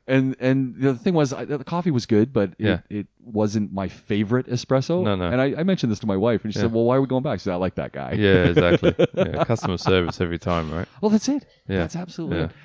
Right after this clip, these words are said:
Speaker 1: Tech Talk, by the way, if you're wondering what you've tuned into,
Speaker 2: Yeah.
Speaker 1: <laughs> Andrew Thomas
Speaker 2: Yes,
Speaker 1: from
Speaker 2: it's like,
Speaker 1: Next, digital next dot com.
Speaker 2: it's not coffee, uh, chat. <laughs>
Speaker 1: Um, before we get into A I and Facebook and all
Speaker 2: All
Speaker 1: sorts
Speaker 2: the
Speaker 1: of
Speaker 2: other
Speaker 1: other
Speaker 2: fun stuff, yeah.
Speaker 1: Solo.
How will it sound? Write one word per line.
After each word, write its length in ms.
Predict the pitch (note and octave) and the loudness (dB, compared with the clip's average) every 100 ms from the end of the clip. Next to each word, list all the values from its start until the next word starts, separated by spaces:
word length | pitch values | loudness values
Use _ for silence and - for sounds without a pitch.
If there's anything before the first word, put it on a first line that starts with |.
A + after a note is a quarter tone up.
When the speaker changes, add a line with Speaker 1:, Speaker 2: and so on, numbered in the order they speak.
| - - | -10 -2
Speaker 1:
Tech 180 | C#3+ | 0
Talk, 180 | - A#2 | 0 0
by 140 | A#2+ A2 | 4 4
the 80 | |
way, 100 | G#2+ | 4
if 100 | A2 | 2
you're 100 | G#2+ | 0
wondering 260 | G#2 A2 G#2 | 0 0 0
what 120 | G2+ | -2
you've 140 | F#2+ - | -4 -2
tuned 240 | A2 G2+ | -2 2
into, 340 | A2 C3+ C#3+ | 2 4 6
Speaker 2:
Yeah. 320 | C3 D#3+ F#2+ C#3+ | 8 8 8 4
Speaker 1:
<laughs> 60 | |
Andrew 180 | B2 B2 | 4 0
Thomas 360 | - A#2 A2+ F3+ | 0 2 2 2
Speaker 2:
Yes, 100 | A#2+ | 2
Speaker 1:
from 80 | |
Speaker 2:
it's 160 | A2+ A2 | 2 2
like, 80 | G2+ | 2
Speaker 1:
Next, 80 | G#2 | 2
digital 220 | A2+ A2 | 0 -2
next 200 | G#2 G#2 A2 | -2 -2 0
dot 60 | |
com. 100 | G2+ | 0
Speaker 2:
it's 100 | F#2+ | 2
not 220 | A2+ G#2 - | 2 2 0
coffee, 440 | A#2 G#2+ G2+ F#2 | 0 2 0 2
uh, 120 | F2 | 2
chat. 480 | - G2+ F2 - A2 | 0 0 0 -2 -2
<laughs> 40 | - | 2
Speaker 1:
Um, 560 | C#3 C#3 C3+ C#3 C#3 - F3 | 4 4 4 2 -2 -6 -10
before 640 | C3+ D3 - E3 F3 E3+ D#3+ | -2 0 2 4 6 4 4
we 160 | C#3+ | 2
get 240 | C3 C3+ C3+ | 4 6 6
into 580 | C#3+ C#3+ - B2+ A#2+ A2+ | 4 2 0 0 2 0
A 200 | A#2+ A#2 | 0 0
I 380 | A2 A2 A2 A2 A2 G#2 | 0 0 0 0 0 0
and 120 | G2+ | -4
Facebook 1040 | - A#2+ A2+ G#2+ - G#2+ G#2+ G#2 G2+ F#2+ | -4 -2 0 -2 -2 2 2 2 0 -2
and 300 | G#2 F#2+ F#2+ - - - | -2 -2 -4 -8 -20 -8
all 100 | G#2 | -4
Speaker 2:
All 60 | G#2 | 0
Speaker 1:
sorts 240 | G2+ G2 | 0 4
Speaker 2:
the 60 | F#2+ | 4
Speaker 1:
of 80 | |
Speaker 2:
other 40 | G2 | 4
Speaker 1:
other 100 | G2 | 2
Speaker 2:
fun 140 | F2+ | 0
stuff, 220 | F2+ E2+ F2+ | 0 -2 0
yeah. 260 | G#2 F#2 D2 _ - _ _ _ | 0 0 -2 _ -20 _ _ _
Speaker 1:
Solo. 520 | - B2+ B2+ A2 F2+ | -6 0 2 2 -2